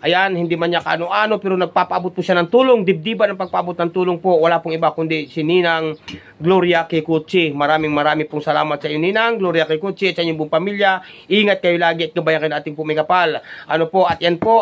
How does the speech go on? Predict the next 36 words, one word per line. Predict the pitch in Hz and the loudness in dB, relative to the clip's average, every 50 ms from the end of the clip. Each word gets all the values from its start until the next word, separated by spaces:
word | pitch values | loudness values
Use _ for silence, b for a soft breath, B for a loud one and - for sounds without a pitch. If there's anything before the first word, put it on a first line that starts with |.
| - - | 2 0
ay | 160 165 160 | -2 -2 -2
ibabalik | 156 165 160 160 165 160 151 - | 0 0 0 2 0 -2 -2 -4
sa | 160 | -4
inyo | 156 160 | -2 -2
ng | 156 151 151 | -2 -2 -2
ating | 156 151 151 | -4 -4 -2
mahal | 156 156 151 151 | -2 0 0 -2
na | - | -2
Panginoon | 151 151 151 151 147 | -4 -4 -4 -2 -2
Diyos | 151 160 160 156 156 | 0 0 0 0 0
ng | 156 147 139 | -2 -6 -4
siksik | - 170 156 - - 165 156 151 | -4 -6 -6 -4 -4 -4 -4 -4
at | 147 - - | -4 -6 -6
liglig, | 143 147 143 131 131 147 151 143 135 127 - B B B B | -8 -10 -10 -6 -4 -2 -2 -2 -4 -8 -20 B B B B
umaapo | 147 151 151 143 135 143 139 - 147 143 143 | 0 2 2 2 2 0 -2 -2 -2 -4 -2
pa. | - - 143 139 127 B B B B B B | -2 -2 -2 -2 -4 B B B B B B
Ayan, | 131 143 143 139 139 135 127 120 | -2 0 2 2 0 0 -2 -4
kay | 131 131 135 | -4 -4 -4
Ninang | 139 143 139 139 135 127 127 | -2 -2 -2 -2 -2 -2 -2
Gloria | 139 139 139 135 139 127 | -2 -2 0 0 -2 -2
Kikuchi. | 131 135 - - 139 131 - 156 143 131 127 B B B B B | -2 -4 -8 -6 -6 -6 -2 -2 -2 -2 -2 B B B B B
Lubos | 147 160 156 170 156 - | 0 2 2 2 0 0
pong | - 180 170 165 | 0 0 0 0
natutuwa | 160 - 170 165 160 - 247 269 269 254 233 202 - - B B B B B B B _ - | 0 0 -4 -2 0 0 2 4 4 2 2 0 -2 -6 B B B B B B B _ -8
ang | 170 | -4
pamilyang | 165 175 170 170 170 165 165 165 156 156 | 0 0 0 0 0 0 0 0 0 0
inabutan | 147 156 156 156 156 151 - 147 147 147 147 139 139 135 - - | 0 -2 -2 -2 -4 -2 0 0 0 0 -2 -4 -8 -10 -8 -4
ninyo | 156 156 147 147 151 151 | 0 0 2 2 2 2
ng | 143 143 135 135 135 | 2 0 -2 -2 -2
tulong | - 143 139 135 143 143 139 139 | -2 -2 0 0 0 0 -2 -4
o | - - 151 | -6 -4 -4
pinaabutan | 151 - 160 151 143 143 156 151 147 139 | -2 0 0 -2 -2 -4 -2 -2 -2 0
ninyo | 139 135 139 | 0 -2 -2
ng | 131 123 123 | -4 -4 -4
tulong. | - 139 131 131 131 127 120 113 | -4 -6 -4 -2 -2 -4 -4 -2
Ayan. | 117 123 127 123 123 120 | -2 -2 0 0 0 -2